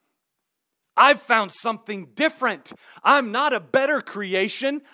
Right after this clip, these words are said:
I'm a new creation. I'm not a caterpillar that became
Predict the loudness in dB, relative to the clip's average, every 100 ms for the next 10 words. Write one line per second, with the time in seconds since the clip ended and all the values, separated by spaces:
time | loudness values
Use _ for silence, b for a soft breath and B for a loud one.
0 | b 2 2 2 -4 4 8 8 6 -2
1 | -4 -2 -2 -4 -12 -18 _ _ _ _
2 | _ _ _ _ _ _ _ _ _ _
3 | _ _ _ _ _ _ _ _ _ 4
4 | 6 8 6 6 2 2 0 -2 -2 0
5 | -2 -2 -6 -4 -4 -6 -8